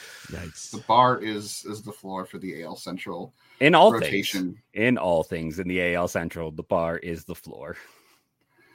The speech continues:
Speaker 2: Someone did put as their spring training storyline was how Vogt manages. And I'm like, "There's probably nothing you can do from spring training in terms of what Vogt's gonna do to determine how he's gonna be in the regular season, 'cause this is so different." Like,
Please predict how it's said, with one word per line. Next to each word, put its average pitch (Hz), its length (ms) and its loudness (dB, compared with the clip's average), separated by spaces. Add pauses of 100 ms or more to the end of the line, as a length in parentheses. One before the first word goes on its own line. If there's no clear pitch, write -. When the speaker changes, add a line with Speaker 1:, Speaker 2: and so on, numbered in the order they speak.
(280)
Speaker 2:
Someone 254 380 6
did 139 300 4
put 117 380 2
as 107 200 0
their 101 300 2
spring 117 240 -4
training 104 260 -2
storyline 98 520 0
was 95 100 -6
how 117 280 6
Vogt 107 260 -2
manages. 107 800 -2 (380)
And 123 100 2
I'm 127 60 4
like, 127 320 2
"There's 135 140 -8
probably 240 280 2
nothing 127 400 4
you 113 140 -2
can 110 240 -4
do 101 520 -2 (1120)
from 107 180 -6
spring 104 320 -4
training 92 480 -2
in 98 80 -8
terms 98 360 -6
of 98 120 -8
what 98 220 -4
Vogt's 98 300 -8
gonna 95 200 -4
do 92 320 -4
to 95 100 -10
determine 101 380 -4
how 104 180 -2
he's 104 160 -4
gonna 98 160 -6
be 95 100 -6
in 95 60 -4
the 92 60 -6
regular 92 280 -4
season, 92 400 -8
'cause 107 200 -16
this 131 180 -8
is - 140 -8
so 123 120 -2
different." 92 420 -6
Like, 87 260 -10